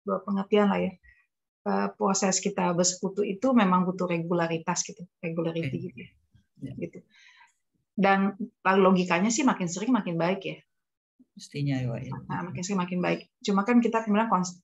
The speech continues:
Speaker 1: apa, konsen dengan waktu, kesibukan. Ya, waktu
Speaker 2: Iya.
Speaker 1: itu akhirnya kami sepakati sebulan sekali. Tadinya kami tuh K T B-nya itu,
Speaker 2: Hmm.
Speaker 1: eh, habis K T B nanti K T B minggu dep-, kap-, berikutnya gitu. Tapi akhirnya karena, karena semuanya sama-sama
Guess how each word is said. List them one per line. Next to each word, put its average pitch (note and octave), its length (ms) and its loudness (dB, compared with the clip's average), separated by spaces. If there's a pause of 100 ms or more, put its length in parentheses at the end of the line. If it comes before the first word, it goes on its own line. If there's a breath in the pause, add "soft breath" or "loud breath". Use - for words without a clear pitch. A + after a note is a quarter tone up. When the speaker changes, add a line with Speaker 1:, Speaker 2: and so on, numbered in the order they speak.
Speaker 1:
apa, - 240 -6
konsen F#3 320 -2
dengan F3 320 0
waktu, F3 400 0
kesibukan. F3 640 0 (480 soft breath)
Ya, D#3+ 160 4
waktu C3 160 4
Speaker 2:
Iya. B2+ 80 0
Speaker 1:
itu - 80 6
akhirnya G#3 240 2
kami F3+ 160 2
sepakati - 400 -4
sebulan E3 320 -4
sekali. F#3+ 240 2
Tadinya G#3+ 240 4
kami A#3+ 240 6
tuh D4 240 -4
K - 160 -4
T F#3 160 -2
B-nya F3+ 240 -2
itu, C4+ 160 -2 (640)
Speaker 2:
Hmm. D#3 160 -4
Speaker 1:
eh, E3+ 400 0 (720)
habis G3 160 -2
K G#3 80 0
T G3 160 4
B A#3+ 160 8
nanti A3 240 6
K F3+ 80 2
T F3 80 0
B F3+ 80 0
minggu F3+ 160 2
dep-, - 320 -2
kap-, - 400 -4
berikutnya G3 560 4
gitu. E3 240 -2
Tapi E3+ 240 -2
akhirnya G#3+ 320 2
karena, F3 280 0 (440)
karena E3+ 320 -2 (160)
semuanya E3+ 320 -2
sama-sama E3+ 560 0